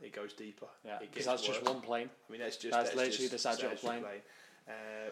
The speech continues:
Speaker 1: and so actually, at that point in time, the muscle is both concentric and eccentric. Some people argue, very validly so, that that is just, uh, concent-, uh, an isometric contraction. There is no, there is no change in length,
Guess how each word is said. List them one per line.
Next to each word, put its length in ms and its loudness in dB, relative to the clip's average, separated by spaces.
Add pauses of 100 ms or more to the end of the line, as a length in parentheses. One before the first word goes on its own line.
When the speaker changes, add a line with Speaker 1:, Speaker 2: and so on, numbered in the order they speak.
Speaker 1:
and 180 -6
so 240 -2
actually, 540 -2
at 160 -4
that 260 -2
point 220 -6
in 60 -12
time, 320 -8
the 60 -10
muscle 360 -4
is 100 -10
both 320 -4
concentric 540 -10
and 80 -8
eccentric. 320 -10
Some 260 2
people 240 -6
argue, 400 -2 (920)
very 280 6
validly 460 4
so, 380 0 (500)
that 420 -4
that 280 -2
is 280 -8
just, 600 -6
uh, 260 -6
concent-, 440 -8
uh, 40 -4 (220)
an 80 -4
isometric 640 -6
contraction. 540 -12 (100)
There 180 -6
is 160 -8
no, 200 -8 (200)
there 160 -6
is 160 -8
no 200 -4
change 420 -8
in 120 -14
length, 340 -6